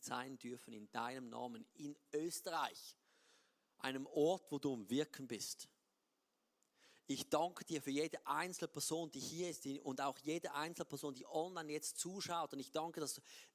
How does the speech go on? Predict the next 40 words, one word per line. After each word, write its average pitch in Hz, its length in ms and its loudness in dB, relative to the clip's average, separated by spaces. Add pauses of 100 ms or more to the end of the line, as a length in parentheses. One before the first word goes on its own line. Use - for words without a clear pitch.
(180)
keine 180 340 0
bei 151 220 -2
Zufall 196 500 -2
da 180 240 4
ist. 143 160 -2
Und 135 80 -4
ich 123 100 -6
bete, 185 440 0
Heiliger 175 340 0
Geist, 160 180 0
dass 139 140 -6
du 123 220 -4
wirkst 196 400 -2
und 160 100 -2
reden 175 460 -2
tust - 440 -4 (280)
in 156 120 0
einer 143 200 -2
übernatürlichen 202 1000 -2
Art 165 320 0
und 147 140 -2
Weise. 160 440 2 (800)
Ich - 80 -14
bete, 185 160 2
dass 185 160 -2
du 175 80 -4
zu 180 220 -2
unserem 170 400 -2
Herz 165 420 2
sprichst, - 540 0
dass 139 160 -2
wir, 165 240 0
dass 165 200 0
wir 160 120 -2
deine 247 440 4
Stimme 175 400 -2
hören 107 380 -2 (400)
in 139 160 4 (120)
allen 175 360 4
Stimmen. 113 420 -2